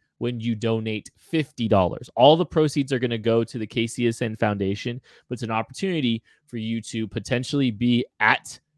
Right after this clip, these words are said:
Arrowhead for the playoff game, but also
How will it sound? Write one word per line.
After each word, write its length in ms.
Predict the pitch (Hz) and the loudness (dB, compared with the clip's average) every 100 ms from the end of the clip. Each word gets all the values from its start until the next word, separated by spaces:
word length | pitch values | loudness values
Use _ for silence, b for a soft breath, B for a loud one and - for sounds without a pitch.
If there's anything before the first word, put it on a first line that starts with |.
| _ _ _ - | _ _ _ 4
Arrowhead 580 | 135 139 120 104 101 | 8 8 8 2 0
for 260 | - 113 120 | -2 0 2
the 100 | 120 | 0
playoff 460 | - 127 117 110 - | 0 2 2 0 -2
game, 300 | 98 92 90 | -8 -8 -6
but 120 | 131 | 2
also 600 | 147 220 - 123 107 104 | 6 6 4 -2 -2 -2